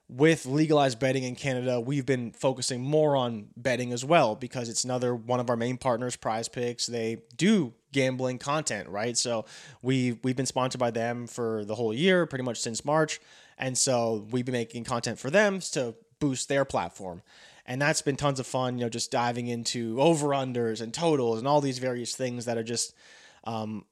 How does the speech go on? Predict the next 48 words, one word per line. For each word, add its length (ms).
constantly 720
evolving 540
in 80
the 80
betting 300
space, 480
learning 520
all 140
the 60
different 260
metrics 420
you 60
need 100
to 100
know 260
to 180
succeed 580
in 140
the 80
space. 480
There's 160
so 240
many 180
different 360
ways 360
to 140
approach 580
all 220
these 160
various 380
things, 320
different 340
markets 340
to 140
attack. 480
And, 160
um, 320
it's 140
been 180
a 40
blast 640
learning 340
all 160
of 100
that 260
with 220
Ray 420
and, 240